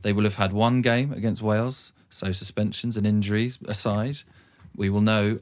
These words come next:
the group on Monday. But we've had enough of that, so we're gonna do our own one. <laughs>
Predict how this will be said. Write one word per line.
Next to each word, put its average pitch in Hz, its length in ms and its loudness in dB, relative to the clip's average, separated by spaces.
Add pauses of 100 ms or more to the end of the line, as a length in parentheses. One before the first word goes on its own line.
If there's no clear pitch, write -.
the 110 160 -2
group 104 420 0
on 110 180 0
Monday. 95 460 0 (340)
But - 240 -2 (300)
we've 151 160 -4
had 131 140 0
enough 95 260 0
of 90 140 -10
that, 92 200 -4 (240)
so - 160 -4
we're 139 160 0
gonna 127 160 2
do 95 300 2
our 101 160 4
own 113 200 2
one. 90 360 -4
<laughs> - 80 -10